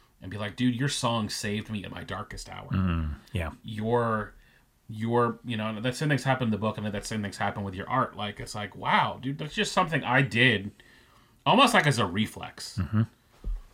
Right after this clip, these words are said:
Speaker 1: And it actually enabled somebody else hope in a dark place.
Speaker 2: Mm-hmm. Yeah.
Speaker 1: Because I dared to do.
Speaker 2: Right.
Speaker 1: And I think that's what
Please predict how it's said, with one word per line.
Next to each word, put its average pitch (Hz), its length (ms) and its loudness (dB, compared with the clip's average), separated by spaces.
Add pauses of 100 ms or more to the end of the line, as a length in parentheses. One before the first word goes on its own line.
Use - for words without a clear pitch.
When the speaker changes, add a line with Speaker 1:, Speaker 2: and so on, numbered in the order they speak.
(200)
Speaker 1:
And 113 340 2 (100)
it 120 120 -2
actually 131 360 4
enabled 107 520 2
somebody 104 460 -2
else 98 560 -8 (1160)
hope - 560 -2
in 104 80 -6
a 101 60 -6
dark 95 240 -2
place. 113 240 -2 (100)
Speaker 2:
Mm-hmm. 117 80 2 (300)
Yeah. - 160 -4 (380)
Speaker 1:
Because 127 300 2
I 117 120 4
dared 104 300 2
to 92 80 -4
do. 90 200 -8 (380)
Speaker 2:
Right. - 200 -4 (580)
Speaker 1:
And 120 140 2
I 120 80 4
think 143 500 2
that's 113 720 -2
what 110 340 -4